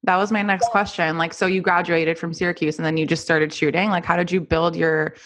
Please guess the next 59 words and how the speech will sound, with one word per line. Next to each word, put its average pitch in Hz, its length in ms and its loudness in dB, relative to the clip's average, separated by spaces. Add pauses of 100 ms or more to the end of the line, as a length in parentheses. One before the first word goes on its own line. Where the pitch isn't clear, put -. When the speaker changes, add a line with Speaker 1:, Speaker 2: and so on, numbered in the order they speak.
(200)
Speaker 1:
your 175 140 2
Rolodex? 170 520 2
How 170 100 2
did 165 140 0
you 170 80 -2
build, 156 380 0
like, 165 160 2
how 196 140 2
did 202 160 0
you 214 60 0
even 190 200 -2
know 165 300 2
what 165 220 -4
to 170 100 -8
charge 160 320 0
people 147 320 0
out 147 160 2
of 143 100 -6
college? 151 380 0
It's 156 160 -4
different 165 300 0
to 185 80 -2
be, 165 120 2
like, 180 140 2
taking 202 260 0
headshots, 214 560 0
like, 202 160 2
in 214 80 0
high 254 160 2
school 214 300 -2
for 190 120 -2
your 196 120 2
friends, 190 320 0
like, 180 100 -2
your 180 100 0
parents 185 280 0
are 180 60 0
paying 180 200 -2
for 170 60 2
everything. 165 400 -2
But, - 80 -4
like, 160 220 0 (200)
Speaker 2:
Yeah. 226 180 0 (100)
Speaker 1:
when 220 220 2
you, 226 200 2
<laughs> 269 960 -2
when 233 160 2
you're 214 260 0
out 202 260 2
in 196 120 0
the 185 60 0
world, 170 460 2
like, 170 180 0
how 175 200 2
did 175 220 -2
you 165 280 0
figure 156 200 2
that 147 160 4
out? 165 240 2